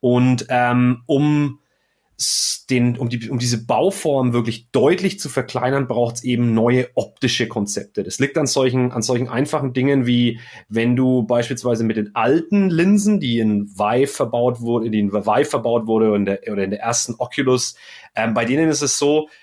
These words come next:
je, je näher du die, die, das Display, also je schmaler du das Gerät machen willst,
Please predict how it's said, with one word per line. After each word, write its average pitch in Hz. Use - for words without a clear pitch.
je, 139
je 131
näher 127
du 160
die, 127
die, 120
das -
Display, 135
also 110
je 104
schmaler 117
du 123
das 117
Gerät 110
machen 139
willst, 131